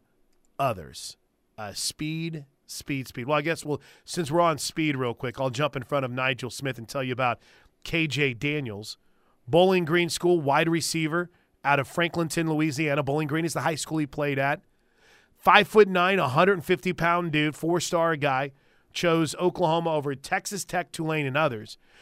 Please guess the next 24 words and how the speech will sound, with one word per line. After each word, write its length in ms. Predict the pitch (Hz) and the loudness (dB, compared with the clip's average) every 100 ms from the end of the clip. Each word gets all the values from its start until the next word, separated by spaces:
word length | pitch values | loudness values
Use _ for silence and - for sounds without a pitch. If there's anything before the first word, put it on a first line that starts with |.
| - | -12
So 140 | - 185 | 0 4
doesn't 220 | 208 208 | 4 4
have 140 | 202 | 4
that 160 | 165 147 | 2 0
massive 500 | 175 175 156 165 139 | 2 4 2 -2 0
offer 380 | 175 214 - 175 | 4 4 4 2
list, 360 | 147 135 - - | 2 0 -4 2
but, 300 | 196 156 - _ _ _ _ _ 135 | 4 4 0 _ _ _ _ _ -2
I 100 | 151 | 0
mean, 180 | 151 | 2
Josh, 340 | 127 156 147 147 | 4 4 4 2
we 120 | 170 | 2
were, 280 | 175 120 98 _ _ _ _ | 2 0 -4 _ _ _ _
we 140 | 131 | -4
were 100 | 165 | 0
looking 260 | 147 139 131 | 0 0 -4
at 60 | 120 | -4
him, 340 | 165 165 135 | -2 -2 -4
and 220 | 110 92 - _ _ - | -8 -14 -20 _ _ -4
he's 240 | 165 127 | -2 -2
fast, 560 | - 110 127 82 - - | -6 -2 -2 -2 -14 -14
just 200 | 110 - _ | -14 -14 _
flat-out 520 | - 135 143 135 117 - | -6 -2 0 -2 -6 -10
speed 720 | - - 135 143 113 82 | -14 -12 -10 -8 -8 -14